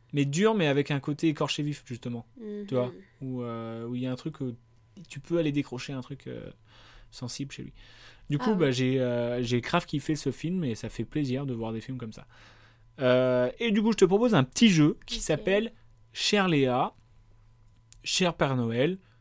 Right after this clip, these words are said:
Speaker 1: ou les deux. D'accord ? Je sais pas
Speaker 2: D'accord.
Speaker 1: si, par exemple, euh, euh, Cher, mhm, euh, tu m'as amené beaucoup de cadeaux cette année.
Speaker 2: Père Noël.
Speaker 1: Cher Père Noël.
Speaker 2: D'accord.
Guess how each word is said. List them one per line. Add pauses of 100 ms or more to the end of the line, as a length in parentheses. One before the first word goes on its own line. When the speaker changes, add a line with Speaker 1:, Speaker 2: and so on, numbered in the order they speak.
(340)
Speaker 1:
ou
les
deux. (1500)
D'accord ? (200)
Je
sais
pas
Speaker 2:
D'accord.
Speaker 1:
si,
par
exemple,
euh, (460)
euh,
Cher,
mhm, (440)
euh,
tu
m'as
amené
beaucoup
de
cadeaux
cette
année. (680)
Speaker 2:
Père
Noël. (160)
Speaker 1:
Cher
Père
Noël. (240)
Speaker 2:
D'accord.